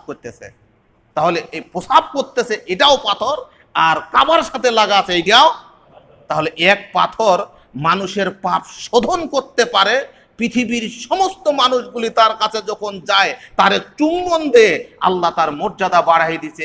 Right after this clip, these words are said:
এই কারণে যে তার সম্পর্কটা কার সাথে? কাবার সাথে। কার কাবাটা? কার ঘর? আল্লাহর ঘর। আমার বন্ধুগণ, তাহলে ওই কাবার অংশ এই পৃথিবীতে আছে না নাই? সেটা কি?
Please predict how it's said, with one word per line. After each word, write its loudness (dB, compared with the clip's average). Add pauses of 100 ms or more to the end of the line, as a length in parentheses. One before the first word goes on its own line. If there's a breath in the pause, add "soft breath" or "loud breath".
(120)
এই -2
কারণে 0
যে -4 (300 soft breath)
তার 4
সম্পর্কটা -4
কার -2
সাথে? -8 (1300)
কাবার 0
সাথে। -12
কার 0 (100)
কাবাটা? 2
কার 2
ঘর? -6 (840)
আল্লাহর -4
ঘর। -20 (300)
আমার -2
বন্ধুগণ, -16 (1040 soft breath)
তাহলে 4 (100)
ওই -2
কাবার 4
অংশ 2 (540)
এই 0
পৃথিবীতে -8 (140)
আছে 0
না 0
নাই? -2 (600)
সেটা -2
কি? -4